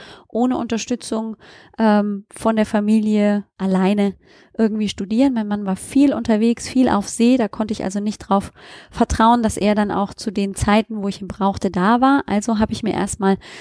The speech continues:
überlegt, brauche ich eine andere Variante, um für ihn da zu sein, mein Sohn,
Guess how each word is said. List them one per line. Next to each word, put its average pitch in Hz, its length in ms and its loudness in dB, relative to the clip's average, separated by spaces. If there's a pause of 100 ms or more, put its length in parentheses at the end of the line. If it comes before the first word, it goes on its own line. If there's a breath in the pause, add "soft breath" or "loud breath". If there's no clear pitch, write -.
(120 loud breath)
überlegt, 208 380 2
brauche 196 240 2
ich 190 80 0
eine 190 140 -4
andere 220 280 -2
Variante, 208 720 2 (440)
um 202 140 -8
für 190 140 -4
ihn 185 120 -2
da 190 180 2
zu 269 120 -2
sein, 233 200 2
mein 220 240 2
Sohn, 226 320 0